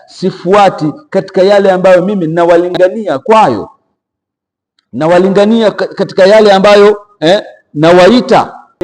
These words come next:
"Illa wahyun", isipokuwa ni wahyi,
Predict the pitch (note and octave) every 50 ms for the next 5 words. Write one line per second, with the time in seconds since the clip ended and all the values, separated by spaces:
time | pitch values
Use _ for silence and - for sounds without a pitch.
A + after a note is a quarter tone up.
0 | - _ _ _ _ _ _ _ _ _ _ _ _ _ _ _ _ _ _ _
1 | _ _ _ _ _ _ - D3 E3 F3+ F#3 F#3 F#3+ F#3+ G3 G3+ G#3 - - -
2 | - - - - - _ _ - A2 B2 D#3+ D#3 - - D3 C#3 C#3 C3 B2+ B2
3 | A2+ A2 G#2 G2+ G2 F#2 - - _ C3+ B2 - - _ C3 B2 - - C3+ B2
4 | A#2+ B2 C3+ F3 F3+ F3+ - D3 C#3+ C3+ B2+ B2 -